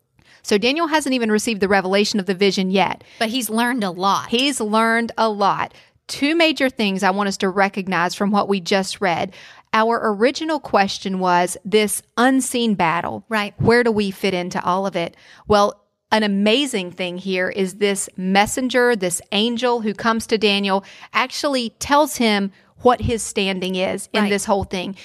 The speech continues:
Speaker 1: He says to Daniel, "You are seen and you are heard and you are highly
Speaker 2: Right.
Speaker 1: favored."
Speaker 2: Mm-hmm.
Speaker 1: And we're gonna talk more about that in just a few minutes, but that is Daniel's standing in the midst of this battle that's raging.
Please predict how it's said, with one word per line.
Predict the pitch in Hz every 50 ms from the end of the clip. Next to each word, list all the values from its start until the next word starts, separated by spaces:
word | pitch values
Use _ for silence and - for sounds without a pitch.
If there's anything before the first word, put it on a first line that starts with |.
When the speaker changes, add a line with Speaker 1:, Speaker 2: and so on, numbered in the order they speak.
| - - - _
Speaker 1:
He | _ - 269 294
says | 269 - 294 262 262 262
to | - 269
Daniel, | 220 220 208 208 208 208 208 202 202 202 196 - _ _ -
"You | 202 208 202
are | 190 175 170
seen | - - - 214 214 233 254 269 311 359 339 - _ _ _ _ _ _ _
and | - 208 202
you | 202 190
are | 185 175 175
heard | 170 - 233 226 233 240 262 269 262 262 - _ _ _ _ -
and | 214 214 202
you | 202 190
are | 180 180
highly | 185 - 214 196 202 202 190 190 185
Speaker 2:
Right. | 208 202 190
Speaker 1:
favored." | 185 180 175 175 - - 196 196 - _ _ _ 226
Speaker 2:
Mm-hmm. | 214 208 208 208 202
Speaker 1:
And | 208 214
we're | 233
gonna | 254 277 269
talk | - - 277 262 208
more | 220 214 220 220 220
about | 202 185 196 196
that | 202 202 -
in | 202 196
just | 196 196 196 -
a | 208
few | 190 - 208 202
minutes, | 190 190 180 175 180 -
but | - - - 180 175
that | 214 214 226 254 269 262
is | 262 240 226 - - - 196
Daniel's | - 220 208 220 233 240 247 247 240 233 233 - -
standing | - - - - 220 202 202 196 190 185 196 190 190 190 190
in | 190 190 185
the | 180
midst | 185 185 196 202 208 - - - - -
of | - 185 175
this | 196 180 - -
battle | - 180 180 185 185 185 180
that's | 180 185 - - -
raging. | 185 185 180 180 170 - 170 170 185 196